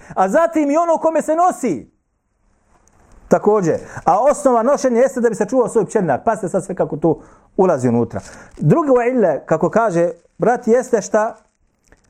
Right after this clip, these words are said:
bogaćenje znači ili opstoji te industrije. Jel ti kad kupiš pivo, onaj, tako je sad naru-, kad, e, ku-, kupac ili trgovina ili centar neki trgovački naruči nešto,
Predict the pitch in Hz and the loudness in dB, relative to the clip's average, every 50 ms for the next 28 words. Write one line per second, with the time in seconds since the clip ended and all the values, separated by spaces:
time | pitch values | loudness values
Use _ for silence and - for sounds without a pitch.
0 | _ _ - - 143 165 226 262 269 247 247 - 208 208 202 180 170 233 233 214 | _ _ -4 0 2 2 4 2 0 -2 -2 0 0 0 0 0 0 0 -2 -2
1 | 220 202 175 185 190 214 - 208 190 202 233 233 - - 220 262 285 - - - | -2 -4 -2 -2 -2 -2 -2 -2 -2 -2 -2 -2 -2 0 2 2 0 0 -6 -4
2 | - 214 208 180 165 175 - 214 208 196 175 165 160 151 220 240 - - - 185 | 0 0 0 0 0 0 0 0 0 0 0 -2 0 0 0 0 -2 -4 -2 0
3 | 175 139 113 110 135 143 - 277 214 233 196 - - 269 233 - 196 170 - - | 0 0 2 0 0 0 0 0 0 0 -2 0 0 -2 0 0 -2 -2 -4 -2
4 | - - 233 214 180 165 151 127 - - - - - _ - - - - - - | -2 0 0 2 2 0 0 -2 -4 -6 -8 -10 -10 _ -16 -16 -16 -20 -20 -20
5 | _ _ _ _ - 143 147 156 165 160 170 170 - 156 202 220 226 - 254 226 | _ _ _ _ 0 0 2 2 2 0 -2 -2 -2 -2 -2 -2 0 0 -2 -2
6 | 226 254 247 202 214 208 214 226 247 185 185 - 170 165 - - 190 190 185 190 | 0 -2 0 0 0 0 0 -2 -4 -6 -4 -4 -4 -4 -6 -6 -6 -6 -6 -6
7 | - 208 196 - - - - 226 240 247 214 151 - - - 135 131 123 123 - | -6 -8 -8 -8 -4 -2 0 0 0 0 -2 -2 -2 -4 -4 -2 -2 0 0 0
8 | 156 147 190 226 226 208 185 143 117 123 135 131 127 - 233 233 208 - - 214 | 0 2 0 2 2 0 0 0 0 -2 -2 -4 -2 0 -2 -2 0 0 -2 0
9 | - 185 170 180 156 - - 220 190 170 151 139 - - 165 143 151 170 196 226 | 0 -2 -2 -2 -2 -2 -2 0 0 0 0 0 -2 -2 -2 0 0 0 0 0
10 | 233 - - 240 220 233 240 - - - 233 226 - | -2 -2 -2 -2 0 0 -2 -2 -2 -2 -2 -2 -4